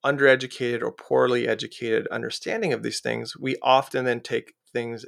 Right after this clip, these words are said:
as concrete gospel and become a little bit reticent or absolutism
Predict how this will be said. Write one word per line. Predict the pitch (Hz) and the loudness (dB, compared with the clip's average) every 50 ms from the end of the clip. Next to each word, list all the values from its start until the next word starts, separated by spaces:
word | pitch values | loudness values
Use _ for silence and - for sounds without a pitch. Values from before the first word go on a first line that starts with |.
| - | -10
as | - 113 107 107 107 104 110 110 - - - _ _ _ _ _ _ | -8 -6 -6 -4 -4 -6 -8 -8 -10 -14 -16 _ _ _ _ _ _
concrete | - - 139 131 - - 156 143 - | -10 -8 -8 -6 0 2 2 2 4
gospel | - 123 123 131 156 156 - - - 113 113 120 120 - _ _ _ _ - - - _ _ _ _ _ - - | 6 8 8 10 8 6 2 -4 -6 -6 -6 -6 -10 -14 _ _ _ _ -20 -20 -20 _ _ _ _ _ -12 -6
and | - 127 127 120 117 117 117 117 120 120 - - _ _ _ _ _ _ - 131 | -4 -2 0 0 0 0 0 -2 -4 -10 -12 -16 _ _ _ _ _ _ -20 -12
become | 127 139 127 - - - - 139 139 135 131 - | -10 -10 -10 -8 -8 -2 2 2 4 4 2 0
a | - 127 127 | 0 0 0
little | 127 131 151 165 160 151 | 2 2 2 4 4 4
bit | 131 135 135 131 123 - | 4 4 2 2 2 2
reticent | 117 117 123 143 160 160 - - 127 120 120 - - _ _ - | 2 4 4 4 4 2 0 0 0 0 0 -4 -8 _ _ -6
or | 120 120 120 117 117 117 - - | -4 -2 0 0 0 0 2 2
absolutism | 113 117 123 - - 123 117 135 160 196 185 139 - - 113 117 127 135 | 4 4 2 2 -2 0 2 4 4 4 4 4 2 0 -2 -4 -6 -10